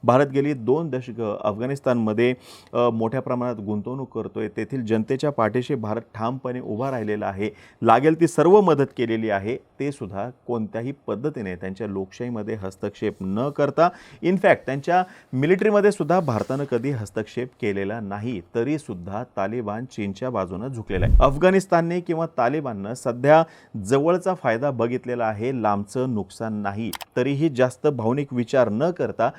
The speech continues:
भारताला लवकरात लवकर हालचाल करावी लागणार आहे, कारण श्रीलंका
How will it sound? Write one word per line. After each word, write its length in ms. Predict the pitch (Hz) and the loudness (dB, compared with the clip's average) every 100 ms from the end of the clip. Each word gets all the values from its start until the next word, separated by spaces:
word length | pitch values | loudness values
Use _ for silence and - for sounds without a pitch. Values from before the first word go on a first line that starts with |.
| - _ | -12 _
भारताला 580 | 104 95 101 104 127 110 | -10 -4 -4 -4 -4 -6
लवकरात 560 | 123 104 107 104 131 147 | -4 -4 -4 -4 -6 -6
लवकर 380 | 113 95 90 104 | -6 -6 -4 -8
हालचाल 500 | 120 98 95 - 98 | -10 -10 -8 -4 -6
करावी 380 | 123 131 120 104 | -2 0 2 2
लागणार 260 | 95 90 90 | 0 -2 -6
आहे, 100 | - _ _ | -8 _ _
कारण 280 | 101 101 101 - _ | -2 0 -2 -6 _
श्रीलंका 560 | - 110 117 110 104 | -8 -2 -2 0 -2